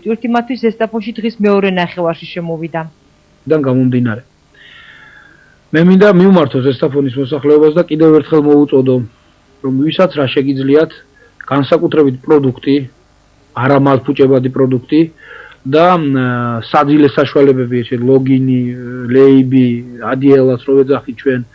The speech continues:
Speaker 2: აი ესეთი რაღაცეები მოგვაწოდონ ზესტაფონის მუნიციპალიტეტის გამგეობის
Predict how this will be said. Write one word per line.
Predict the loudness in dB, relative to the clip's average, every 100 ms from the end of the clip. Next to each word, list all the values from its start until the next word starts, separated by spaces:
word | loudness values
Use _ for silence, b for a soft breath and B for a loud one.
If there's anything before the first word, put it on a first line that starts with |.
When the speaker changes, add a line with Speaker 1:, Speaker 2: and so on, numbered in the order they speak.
| B B B
Speaker 2:
აი | -6
ესეთი | -4 -2
რაღაცეები | 0 0 0 2 2 0 -2 B
მოგვაწოდონ | -2 2 2 2 2 2 0 _ _
ზესტაფონის | -6 -4 -4 -2 -2 -2
მუნიციპალიტეტის | -4 -4 -2 0 0 0 -2
გამგეობის | -2 0 4 4 4 -2